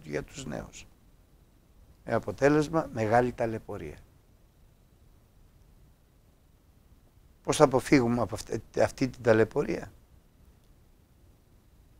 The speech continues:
Πρώτα-πρώτα, μη θε-, μην έχουμε μεγάλη ιδέα για τον εαυτό μας.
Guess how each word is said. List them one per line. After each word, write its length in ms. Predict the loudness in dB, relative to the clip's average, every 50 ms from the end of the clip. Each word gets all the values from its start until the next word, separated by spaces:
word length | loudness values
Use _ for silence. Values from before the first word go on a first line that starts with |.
| _ _ -6
Πρώτα-πρώτα, 640 | -2 0 2 2 4 4 2 4 6 6 6 6 6 2 -8 -20 _
μη 140 | -4 -4 -4
θε-, 300 | -2 0 0 2 2 2 0
μην 220 | 0 0 2 4 4
έχουμε 360 | 4 4 2 -2 -2 -2 -2
μεγάλη 640 | 0 -2 0 4 6 6 6 6 4 0 -4 -8 -14 -20 _ -20 -20 _ _ _ _ _ _ _ _ _ _ _ _ _ _ -20 _ _ _ _ _ _ _ _ _ _ -20 _ _ _ _ -20 -20 _ -20 _ _ -20 _ -20 -20 _ -4
ιδέα 380 | -4 -2 6 10 12 12 12
για 200 | 12 10 6 2
τον 180 | 0 -2 -6 -4
εαυτό 360 | -4 -6 -8 -8 -10 -10 -10
μας. 380 | -12 -14 -16 -18 -18 -20 -20